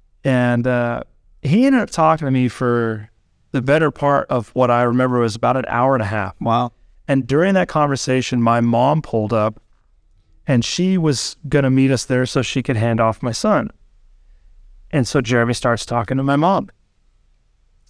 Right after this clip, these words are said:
Speaker 1: And he asks my mom point blank, after fifteen minutes of chatting with her, like,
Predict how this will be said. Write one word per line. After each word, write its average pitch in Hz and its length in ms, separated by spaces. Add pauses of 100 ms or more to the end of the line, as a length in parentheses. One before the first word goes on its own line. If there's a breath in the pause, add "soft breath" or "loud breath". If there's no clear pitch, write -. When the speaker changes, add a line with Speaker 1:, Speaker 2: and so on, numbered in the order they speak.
(180)
Speaker 1:
And 117 540
he 156 300
asks 156 420
my 156 120
mom 131 320
point 127 320
blank, 113 420 (880)
after 120 300
fifteen 127 480
minutes 120 240
of - 80
chatting 120 340
with 113 100
her, 120 260
like, - 140